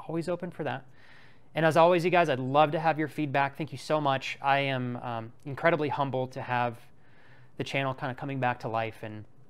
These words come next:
to be able to find my own voice here with you guys. And I, I really thank you for taking the time to listen to me. So until next time, keep your heads up, you guys. Please do not lose faith in yourself. And if you feel like you need that extra push, look for it.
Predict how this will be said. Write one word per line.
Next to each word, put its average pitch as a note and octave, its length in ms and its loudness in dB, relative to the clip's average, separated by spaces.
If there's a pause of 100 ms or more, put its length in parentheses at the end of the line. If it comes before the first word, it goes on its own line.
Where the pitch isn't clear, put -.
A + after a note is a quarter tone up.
(500)
to - 80 -18
be D3 80 -2
able C3 160 -2
to B2 80 -2
find B2 300 -2
my A#2 200 -4
own A#2 360 -6
voice B2+ 340 -4
here A2+ 320 -6 (180)
with C3 160 -8
you B2 80 -6
guys. G#2+ 340 -6
And A2+ 80 -10
I, A2+ 160 -8
I B2 40 -6
really B2 260 -4
thank A#2 260 -8
you A#2+ 60 -8
for - 100 -12
taking A#2+ 220 -10
the A2+ 80 -10
time A2+ 200 -10
to A2+ 60 -12
listen A2 280 -12
to - 100 -18
me. A2 100 -16
So A2+ 280 -8 (580)
until E3 180 0
next E3 240 2
time, D#3+ 320 2 (500)
keep D3 180 -4
your E3+ 100 4
heads F3 200 6
up, E3 140 2
you D#3+ 60 2
guys. D3+ 480 4
Please E3+ 380 2
do C#3+ 100 -2
not C#3+ 200 0
lose C#3 160 -2
faith C3+ 260 -2
in C3 80 -6
yourself. B2 460 -2
And D3 80 -8
if B2 100 -10
you B2+ 60 -10
feel F3+ 440 4
like D#3 260 0
you C#3+ 60 -6
need C#3+ 200 -2
that C3 120 0
extra C3 300 -4
push, - 440 -8 (520)
look C#3+ 220 -2
for A#2+ 260 -4
it. - 240 -14